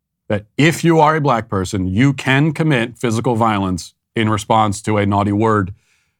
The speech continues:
that, uh, hurt your feelings. And, but that principle does not extend to other demographic groups. It, it goes without saying that if you're a white person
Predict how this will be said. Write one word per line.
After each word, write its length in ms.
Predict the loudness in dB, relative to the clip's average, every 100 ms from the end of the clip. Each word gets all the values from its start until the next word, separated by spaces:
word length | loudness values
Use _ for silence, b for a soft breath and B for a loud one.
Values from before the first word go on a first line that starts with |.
| _
that, 420 | -2 0 0 0
uh, 240 | 0 0 0
hurt 120 | -2
your 100 | -2
feelings. 400 | -4 -6 -14 -20 _ _ _ _ 0
And, 480 | 2 2 2 -2 -8 _
but 320 | 2 2 0 _ _ _ _ _ -12
that 480 | -4 2 2 2 0
principle 360 | -2 0 0
does 260 | 0 0 0
not 280 | 2 4 2
extend 640 | -2 -2 0 0 -4 -6 -14 _ _ _ -2
to 180 | 2
other 220 | 2 2 0
demographic 460 | 0 0 -2 -6
groups. 280 | -12 -16 -20 _ _ _ _ _ _ _ _ _ _ _ _
It, 240 | 0 2
it 200 | -2 2
goes 320 | 2 2 0
without 320 | 2 2 2 0
saying 540 | 0 0 0 -6 -12
that 320 | -2 0 0 -2
if 160 | -2
you're 180 | 0 0
a 80 | 2
white 280 | 2 0 -2
person 600 | -2 -2 -2 -2 -2